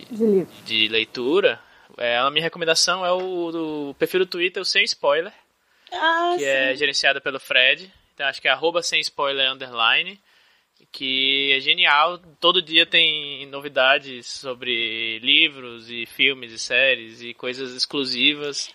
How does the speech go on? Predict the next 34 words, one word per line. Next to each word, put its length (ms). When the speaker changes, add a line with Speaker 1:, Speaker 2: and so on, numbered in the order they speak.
Speaker 3:
Eu 140
amo 180
que 60
ele 300
Speaker 2:
E 20
Speaker 3:
sempre 280
posta 380
também 240
a, 280
a 180
promoção 560
da 100
Amazon, 300
de 140
e-book 460
e 40
tal. 400
Aí 180
eu 80
fico, 200
Speaker 2:
Isso. 100
Speaker 3:
"Yay, 380
finalmente, 580
eu 60
não 40
preciso 300
procurar, 560
tem 100
um 80
lugar 260
que 60
eu 60
posso 260
achar." 220